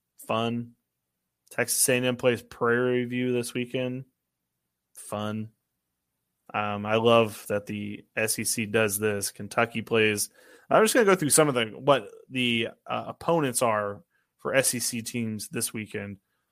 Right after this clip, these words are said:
Texas, like I said, Texas A and M Prairie View. Georgia plays Charleston Southern. Mississippi State plays Tennessee State.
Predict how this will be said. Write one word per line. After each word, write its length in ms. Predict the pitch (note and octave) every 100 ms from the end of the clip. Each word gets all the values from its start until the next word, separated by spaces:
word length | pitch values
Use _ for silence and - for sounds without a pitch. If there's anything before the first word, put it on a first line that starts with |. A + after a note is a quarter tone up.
| _ _ _ _
Texas, 220 | D3+ D3
like 240 | C3+ B2+ C3
I 20 |
said, 240 | B2 G#2
Texas 220 | C3+ C#3
A 20 | D#3
and 80 | D3
M 60 |
Prairie 400 | C#3+ C#3+ C3 B2
View. 460 | A#2 A#2+ A#2+ A#2 A#2 _ _ _ _ _ _ -
Georgia 340 | C3 C#3+ C#3
plays 340 | C#3 C3+ B2+ - _ _
Charleston 520 | - - C3 C3+ - A#2+
Southern. 680 | - B2 A2 A2 A2 A#2 _ _ _ _ _ _ _
Mississippi 540 | - B2 - - C3+ B2
State 260 | - C#3
plays 240 | C3 A#2 -
Tennessee 460 | - D#3+ C#3 A2+
State. 400 | G2+ - G#2 A2+